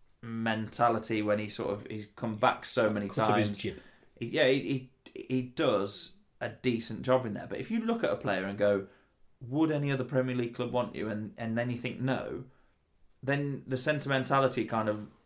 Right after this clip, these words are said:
Speaker 1: leaves your brain a little bit and you go, "Maybe we shouldn't bother keeping him." But
Speaker 2: We'll see with him. We'll s-, we'll see with Matty James. Um,
Speaker 1: you can't keep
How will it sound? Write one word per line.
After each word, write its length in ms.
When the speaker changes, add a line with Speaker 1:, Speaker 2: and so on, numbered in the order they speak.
Speaker 1:
leaves 600
your 100
brain 260
a 60
little 160
bit 180
and 140
you 60
go, 320
"Maybe 360
we 100
shouldn't 260
bother 220
keeping 300
him." 180
But 420
Speaker 2:
We'll 220
see 260
with 160
him. 120
We'll 140
s-, 220
we'll 160
see 260
with 140
Matty 280
James. 540
Um, 300
Speaker 1:
you 60
can't 320
keep 400